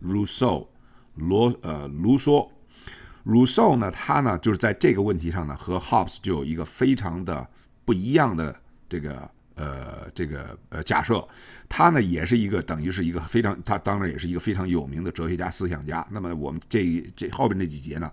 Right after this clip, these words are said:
我们就介绍他对人的本性，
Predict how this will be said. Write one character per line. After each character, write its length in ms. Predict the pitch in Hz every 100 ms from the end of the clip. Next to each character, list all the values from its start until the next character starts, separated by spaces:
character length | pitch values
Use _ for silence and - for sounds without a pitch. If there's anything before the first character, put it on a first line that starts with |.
| - - -
我 140 | 80
们 80 | 80
就 80 | 98
介 200 | 104 87
绍 160 | 82
他 280 | - - 156
对 320 | 160 123 73 - - - -
人 380 | 85 85 87 127
的 80 |
本 320 | 113 - 71 -
性， 260 | 127 76